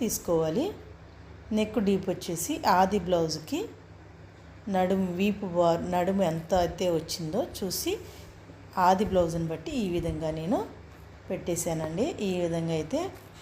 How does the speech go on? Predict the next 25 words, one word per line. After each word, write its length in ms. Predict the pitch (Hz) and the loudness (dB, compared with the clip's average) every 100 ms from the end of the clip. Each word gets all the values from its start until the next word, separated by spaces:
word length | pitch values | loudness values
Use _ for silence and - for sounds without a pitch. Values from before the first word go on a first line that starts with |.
| - | -4
లైన్ 220 | 170 160 165 | -2 0 2
డ్రా 120 | 165 160 | 2 0
చేసుకోవాలి. 680 | 165 160 - 156 156 151 262 427 - - - - 185 | -2 -4 -4 -2 -2 0 -2 -4 -10 -18 -18 -14 -12
ఇప్పుడు 200 | - 175 | -6 -6
ఇక్కడ, 140 | 170 170 | -2 -4
ఇక్కడ 160 | 165 165 165 | 0 -2 2
బాక్స్ 400 | - 175 180 - 185 | 4 4 0 -2 0
లాగా 260 | 170 160 294 - - - - - | 0 2 2 0 -8 -18 -8 2
డ్రా 140 | 175 170 180 | 4 4 0
చేసుకొని 500 | 165 - 170 180 392 440 - - - - - - - - - - - - - | -2 -4 -4 -2 -2 -4 -14 -20 -20 -20 -20 -20 -20 -20 -20 -20 -18 -14 -8
చూడండి, 380 | 175 160 175 269 214 | -6 -4 -4 -4 -4
ఇలా 160 | 165 160 156 | 0 0 0
అయితే 240 | 151 349 - - - - - | -2 -4 -4 -8 -16 -18 -4
డ్రా 140 | 190 185 185 | 2 4 4
చేసుకున్న 360 | 185 - 175 160 165 | 0 0 -4 -2 0
తర్వాత 280 | 165 196 349 269 190 | 0 0 0 0 2
ఈ 40 | 185 185 180 180 - - - - 196 | 2 0 -2 -6 -10 -18 -14 -2 0
నెక్ 200 | 202 226 | 2 2
డీప్ 200 | 196 185 175 | 2 2 0
దగ్గర 220 | 165 165 160 | -2 -2 -2
కూడా 140 | 180 311 269 | 2 2 2
ఒక 120 | 175 160 | 2 0
హాఫ్ 180 | 160 160 185 | 0 -2 -2
ఇంచు 260 | 180 - 440 - - - 196 | -2 -2 -4 -4 -14 -8 -4
మార్క్ 200 | 160 | -2